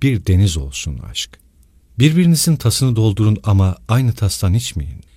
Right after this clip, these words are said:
Birbirinize ekmeğinizden verin ama aynı somundan yemeyin. Şarkı söyleyip dans edin birlikte, eğlenin. Ama yalnız başınıza olun ikiniz de. Hatta aynı müzikle titreseler de aynı duran telleri gibi lavtanın.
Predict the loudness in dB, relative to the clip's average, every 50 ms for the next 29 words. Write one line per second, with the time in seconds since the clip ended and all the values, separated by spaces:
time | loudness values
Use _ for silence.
0 | _ _ 0 2 2 4 2 2 2 2 0 -2 -2 -2 -2 -2 2 2 4 4
1 | 4 2 2 0 0 2 2 2 2 2 0 0 0 0 0 0 -2 -2 -4 -4
2 | -2 0 2 2 2 2 2 0 -2 -6 -12 -8 -2 0 0 2 2 0 0 0
3 | -2 -2 -4 -4 -2 -2 0 -2 -2 -6 -10 -16 -18 -20 _ _ _ _ _ _
4 | _ _ -8 -4 -2 -2 0 0 -2 -2 -2 0 0 0 0 0 -2 -4 -6 -12
5 | _ _ _ _ -2 0 0 0 0 -2 -2 -2 -2 -4 -4 -6 -6 -6 -8 -8
6 | -6 -6 -4 -2 -2 -2 0 -2 -2 -2 -4 -8 -10 -14 _ _ _ _ _ -2
7 | 0 2 2 2 2 2 2 2 2 2 2 0 0 -2 -4 -4 -2 -2 -2 -2
8 | -2 -4 -6 -8 -8 -8 -10 -10 -10 -12 -14 -14 -10 -10 -10 -10 -10 -12 -16 -18
9 | -20 _ _ _ _ _ _ _ _ _ _ _ _ -6 -4 -2 0 0 0 -2
10 | -4 -8 _ _ _ _ _ -2 -2 0 0 0 0 0 0 -2 -4 -6 -4 -4
11 | -4 -4 -6 -10 -12 -8 -6 -6 -4 -2 -2 0 0 0 0 0 0 0 0 0
12 | -2 -6 _ _ -2 0 0 0 0 0 0 0 0 0 2 0 0 0 -2 -2
13 | -4 -2 -2 -2 -4 -4 -4 -4 -4 -4 -4 -6 -6 -8 -8 -8 -8 -8 -8 -8
14 | -10 -14 -16 -16 -16 -18